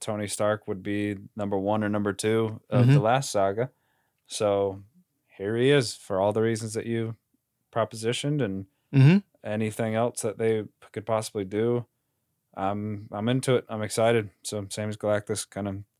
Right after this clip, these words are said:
Speaker 1: covered
Speaker 2: Yeah.
Speaker 1: everything already.
Speaker 2: Right.
Speaker 1: Um,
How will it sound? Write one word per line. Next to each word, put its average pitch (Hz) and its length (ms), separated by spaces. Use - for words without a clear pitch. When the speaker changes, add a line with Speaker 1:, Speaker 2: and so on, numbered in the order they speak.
Speaker 1:
covered 117 140
Speaker 2:
Yeah. 139 80
Speaker 1:
everything 104 320
already. 104 280
Speaker 2:
Right. 113 260
Speaker 1:
Um, 101 480